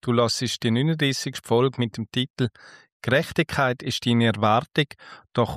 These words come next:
unfair ist das Leben. Vom Podcast Zwischen den Ohren. Heute geht's um ein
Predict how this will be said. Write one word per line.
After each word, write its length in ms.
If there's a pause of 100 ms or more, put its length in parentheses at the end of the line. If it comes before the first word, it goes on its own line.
unfair 540 (240)
ist 180
das 140
Leben. 340 (540)
Vom 160
Podcast 720 (100)
Zwischen 400
den 80
Ohren. 420 (880)
Heute 240
geht's 300
um 100
ein 60